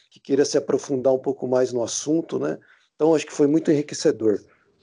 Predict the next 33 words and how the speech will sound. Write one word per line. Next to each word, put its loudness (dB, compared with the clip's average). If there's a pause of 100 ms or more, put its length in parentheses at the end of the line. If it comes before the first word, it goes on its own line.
(120)
Obrigado 2
por -2
todos 2 (420)
e 4
pros 2
nossos 2
ouvintes 2
também, 2
né? 0
Continue 0
nos 2
ouvindo, 2
continue 2 (340)
aí 2
compartilhando 2
o 0
nosso 0
podcast, 2
comentando. 2 (320)
A 0
gente 2
aceita 2
crítica -2
também, 2
sem 0
problema 2
nenhum. 2 (460)
Vamos 2
lá, 6
gente, -6
vamos -2
compartilhar, 2
vamos 0